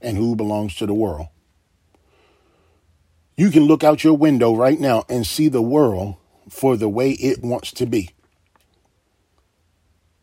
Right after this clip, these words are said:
But you open your book, open your Bible, and you will see God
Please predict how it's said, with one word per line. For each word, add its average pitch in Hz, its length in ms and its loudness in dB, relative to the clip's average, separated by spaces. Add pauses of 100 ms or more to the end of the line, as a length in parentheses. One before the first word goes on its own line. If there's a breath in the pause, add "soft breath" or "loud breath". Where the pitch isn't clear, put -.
(1160)
But 107 180 -4
you 117 160 -2
open 139 300 2
your 113 140 2
book, 120 440 0 (300)
open 147 320 4
your 127 100 0
Bible, 110 540 0 (720 soft breath)
and 117 180 -4
you 147 100 2
will 127 160 2
see 190 420 0
God 120 420 -2